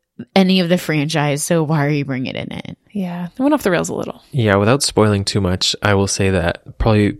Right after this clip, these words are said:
Speaker 3: the top three worst parts of this movie for me were all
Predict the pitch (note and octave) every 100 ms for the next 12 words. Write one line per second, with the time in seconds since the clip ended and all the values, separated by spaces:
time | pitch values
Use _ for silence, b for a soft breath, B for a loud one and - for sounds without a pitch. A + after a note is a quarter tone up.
0 | - G2+ F#2+ G2+ - G2+ - - G2 F2
1 | F2+ - G#2 G2 F#2+ F#2+ - G2 G2 G#2
2 | G#2 G#2 G#2+ G#2+ G#2+ - - G2+ F2+ E2
3 | F2 E2 E2+